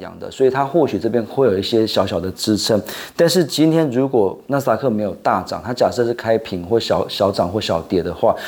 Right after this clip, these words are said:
呃，M A C D的柱状体应该也是会翻到零轴之下。那所以以，以这个美国科技股的一个重要指数来看的话，其实技术面都已经有一点点转弱的一个味道。那从重要的科技股来看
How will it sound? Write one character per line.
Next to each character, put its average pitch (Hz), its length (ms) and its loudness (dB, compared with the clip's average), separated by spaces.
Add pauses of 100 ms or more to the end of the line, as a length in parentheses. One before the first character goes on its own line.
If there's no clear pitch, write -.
(260)
呃 101 240 -4
，M 156 180 6
A 139 60 4
C 123 160 -4
D 123 120 2
的 120 60 4
柱 120 140 -4
状 127 100 2
体 104 160 -8
应 117 220 -2
该 117 100 2
也 101 160 0
是 90 160 -4
会 107 140 6
翻 104 240 0
到 101 140 4
零 87 200 -4
轴 90 220 0
之 101 260 0
下。 92 320 2 (340)
那 160 140 2
所 165 160 4
以 156 120 6
以， 107 480 -4
以 107 40 -2
这 143 140 0
个 135 100 2
美 107 200 0
国 101 120 0
科 139 200 2
技 143 120 4
股 107 220 0
的 98 100 2
一 104 40 2
个 101 160 0
重 131 180 0
要 120 100 4
指 98 200 -4
数 117 180 0
来 92 80 2
看 104 260 -2
的 90 80 -8
话， 104 200 0
其 - 80 -4
实 135 80 0
技 151 180 2
术 147 160 2
面 135 180 4
都 117 140 4
已 104 60 4
经 120 120 0
有 110 100 4
一 - 20 4
点 107 120 -2
点 107 200 0
转 85 200 -4
弱 104 160 0
的 87 80 -4
一 95 60 -4
个 95 80 -2
味 117 240 4
道。 110 260 0 (360)
那 208 100 2
从 190 220 2
重 190 240 2
要 180 120 4
的 127 180 2
科 156 200 -2
技 151 160 0
股 - 200 -6
来 87 160 -6
看 123 300 -2